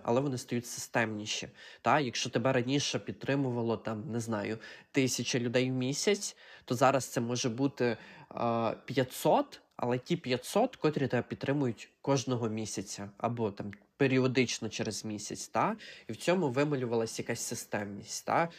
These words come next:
Хтось довіряє Притулі, хтось довіряє Лачину, хтось довіряє Моє місто, хтось довіряє конкретному волонтеру, який збирає на Монобанк,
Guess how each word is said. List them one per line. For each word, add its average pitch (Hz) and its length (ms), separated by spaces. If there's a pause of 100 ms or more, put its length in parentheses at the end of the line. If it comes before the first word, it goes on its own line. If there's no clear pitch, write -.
(120)
Хтось 143 300
довіряє 113 520
Притулі, 233 640 (160)
хтось 131 400
довіряє 107 460
Лачину, 190 680 (140)
хтось 127 320
довіряє 123 520
Моє 131 240
місто, 220 540 (220)
хтось - 420
довіряє 123 520
конкретному 117 760
волонтеру, 110 600
який 127 260
збирає 120 440
на 110 100
Монобанк, 127 680